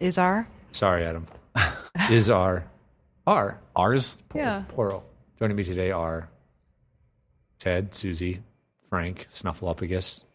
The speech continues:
Speaker 2: Katy Perry.
Speaker 1: I think that's right. God, that'd be really
Speaker 2: It
Speaker 1: cool if
Speaker 2: counts.
Speaker 1: we had
Speaker 3: But is it, is it
Speaker 1: Snuffleupagus here.
Speaker 3: R?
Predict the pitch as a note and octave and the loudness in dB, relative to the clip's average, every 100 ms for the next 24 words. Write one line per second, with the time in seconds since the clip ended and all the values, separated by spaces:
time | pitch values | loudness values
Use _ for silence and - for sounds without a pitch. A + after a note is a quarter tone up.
0 | - F2+ E2+ - F2 E2+ G2 _ - G3+ | -6 -4 -4 -2 -2 -2 -6 _ -10 -4
1 | F#3+ F#3+ - G3+ F#3+ E3+ - - - A3+ | -4 -4 -6 -4 -2 -4 -14 -14 4 8
2 | G#3 G3 F#3 F#3 F3+ G#3 F#3+ A2 G3+ F3+ | 8 8 6 6 6 6 6 6 4 6
3 | F3+ D3+ D3 - E3 F3 C#3 E3+ A#2 A#2 | 6 8 8 8 8 6 8 8 8 10
4 | C3 C3+ C3+ | 10 10 6